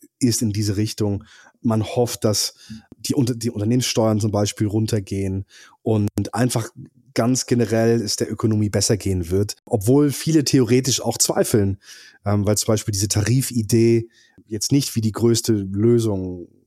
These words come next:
überhaupt klingt, oder? Aber insgesamt, ich glaube, sind die Investoren sehr bullish.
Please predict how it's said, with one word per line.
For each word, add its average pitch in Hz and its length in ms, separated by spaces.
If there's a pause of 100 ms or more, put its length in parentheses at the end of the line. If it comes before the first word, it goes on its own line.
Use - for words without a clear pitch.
(220)
überhaupt 101 380
klingt, 82 340
oder? 95 240 (460)
Aber 139 140
insgesamt, 143 640 (160)
ich - 100
glaube, 135 340 (120)
sind 113 240
die 131 40
Investoren 113 540
sehr 120 260
bullish. 139 600